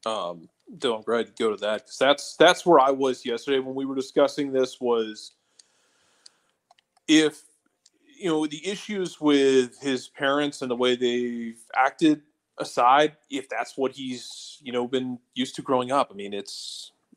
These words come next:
a matter of product of your environment. Um, and I'm glad you bring up the, the issue at the World Cup and how he dealt with it, because it sounds like, from my understanding, that he dealt with, after the team spoke with him and after they explained everything to him, that he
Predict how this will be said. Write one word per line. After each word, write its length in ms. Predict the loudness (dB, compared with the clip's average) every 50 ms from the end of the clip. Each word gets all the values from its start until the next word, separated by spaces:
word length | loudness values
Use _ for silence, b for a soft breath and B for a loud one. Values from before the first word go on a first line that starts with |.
| _ _ _ -18
a 60 | -12
matter 260 | -8 -6 -4 -4 -4
of 100 | -6 -4
product 240 | 0 0 0 0 0
of 60 | -4
your 100 | -8 -8
environment. 420 | -6 -4 -4 -4 -4 -6 -10 -14 -16 _ -6
Um, 380 | -4 -2 -2 -4 -6 -10 -18 _ _ _ _ _ _ _ _ _ _ _ -2
and 100 | 2 4
I'm 140 | 4 4 6
glad 280 | 6 6 6 6 4
you 40 | -2
bring 300 | -6 -4 -4 -4 -2 -2
up 300 | -2 -2 -2 -4 _ _
the, 280 | -6 -4 -4 -4 -6 -8 _ _ _ _
the 200 | -12 -8 -6 -6
issue 580 | -6 -6 -8 -10 -8 -8 -8 -8 -8 -8 -10 -8 -4 -6
at 80 | -4
the 60 | 0 2
World 200 | 4 4 4 6
Cup 240 | 6 4 4 4
and 140 | 0 -10 -6
how 180 | -2 0 0 0
he 60 | 0
dealt 240 | 0 0 -2 0 -2
with 100 | -4 -8
it, 80 | -8
because 340 | -10 -4 -2 -2 -2 -4 -6 0
it 180 | 0 0 0 0
sounds 460 | -6 -4 -2 0 0 0 -2 -2 -2
like, 240 | -2 -2 -2 -4 _ _ _ _ _
from 260 | -16 -8 -8 -8 -6 -6
my 200 | -6 -8 -8 -10
understanding, 560 | -10 -12 -10 -10 -10 -10 -8 -8 -8 -6 -4
that 160 | -4 -4 -4
he 180 | -6 -12 -14 -10
dealt 340 | 0 4 4 4 4 2 0
with, 380 | 2 4 4 4 2 0 -8 _ _ _ _ _ _ _ _ _ _ _ _ _ _ _ _ 2 4
after 240 | 4 4 4 0
the 100 | -8 -8
team 300 | -8 -8 -6 -6 -6 -6
spoke 360 | -8 -6 -2 0 0 0 0 -4
with 140 | -10 -8
him 220 | -6 -6 -6 -6 -6
and 100 | -6 -4
after 200 | -6 -6 -8 -4
they 100 | -4 -4
explained 400 | -4 -4 -4 -6 -6 -4 -4 -6
everything 300 | -6 -6 -6 -8 -10 -8
to 100 | -8 -10
him, 100 | -10 -6
that 120 | -6 -8 -8
he 240 | -8 -12 -12 -12